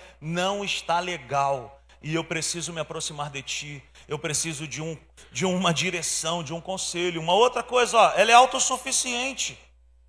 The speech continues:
A gente sempre diz aqui na igreja também o seguinte: alguém há muito tempo atrás disse, "Independência ou morte?" A gente sempre diz, "Independência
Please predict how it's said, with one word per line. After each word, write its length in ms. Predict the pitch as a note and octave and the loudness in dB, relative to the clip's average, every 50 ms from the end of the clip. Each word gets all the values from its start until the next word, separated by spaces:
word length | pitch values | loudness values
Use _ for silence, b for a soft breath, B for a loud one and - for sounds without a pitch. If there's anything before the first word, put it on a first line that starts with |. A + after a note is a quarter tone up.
| _ _ _ _ _ _ _ _ _ _ _ _ _ _ _ _ _ _ _ B B B B B | _ _ _ _ _ _ _ _ _ _ _ _ _ _ _ _ _ _ _ B B B B B
A 60 | - - | -6 -4
gente 180 | A3+ C#4 C4+ | -4 0 0
sempre 320 | - C#4 C#4+ C#4 - C4+ A3 | 2 0 0 -2 -2 -6 -6
diz 220 | G3 C4 B3+ A#3+ | -4 -6 -6 -6
aqui 180 | B3 - B3+ B3+ | -6 -6 -2 0
na 100 | B3 A#3 | 2 2
igreja 560 | G#3+ G3+ G3+ G#3 A3+ A#3+ A#3 G3+ D#3+ D3 E3 | 2 2 2 2 4 4 4 2 0 -2 -4
também 320 | - G3 G3 G3 G3 G#3+ | -2 -4 -2 0 0 -2
o 60 | G#3+ | 0
seguinte: 580 | F#3+ - G3+ F3 F3+ G3+ G3 F3+ C#3 - - - - B B B B B | -2 -4 -4 -4 -2 -2 -2 -2 -4 -6 -10 -10 -14 B B B B B
alguém 680 | B E3+ F#3 G3+ G3 F#3 E3 G#3+ A#3 B3 B3 A#3 A3 G#3+ | B 6 6 6 6 4 2 0 2 2 2 2 0 0
há 40 | G3+ | -2
muito 220 | G3+ A3+ A3 - | -2 -4 -6 -8
tempo 260 | F#3 - G#3+ G#3+ G3 | -4 -2 -2 -2 0
atrás 400 | G3+ F3+ - G3+ G#3 A3 G#3+ G3 | -2 -4 -2 0 0 0 0 0
disse, 480 | D#3 D#3 F#3+ F#3+ F3 - - - D3 C3 B B B B B - | -4 -4 -4 -4 -4 -4 -6 -6 -8 -14 B B B B B -4
"Independência 1300 | A#3+ C#4+ D4 C4+ B3 C#4 C#4 C#4 C#4 C#4 B3+ A#3+ A#3 G#3+ F3+ G3+ B3 C#4+ D#4 D#4+ D#4 - - - D4+ D4+ D4 - B3+ - - - - - | -4 -4 -2 2 2 2 2 2 2 2 2 2 0 -2 0 0 0 2 0 0 2 2 2 4 6 6 6 6 4 0 -10 -16 2 6
ou 240 | A3 A#3+ A#3+ A#3 | 8 8 8 8
morte?" 580 | G3+ F3 F3 F#3 F#3 E3 - - - - - D3 | 4 2 4 6 6 6 4 2 -4 -4 -4 -2
A 40 | C#3+ | -4
gente 240 | C#3 F3+ G#3+ - - | -4 -4 -4 -2 -2
sempre 280 | - A#3+ B3 - - | -4 -4 -4 -6 -8
diz, 380 | G3+ D#3 E3 F#3 E3+ - - - - | -8 -4 -4 -2 -2 -2 -2 -4 -4
"Independência 1300 | F#3+ G#3 B3 C4+ A3+ F#3+ A#3+ B3 B3 - - B3 A#3+ A3+ G3 D3 E3 F3+ F#3 F3 E3 - - - D3 - | -4 -4 -4 -6 -4 0 0 0 0 0 -2 -2 0 0 -4 -4 -2 -2 -2 -2 -4 -6 -6 -6 -6 -6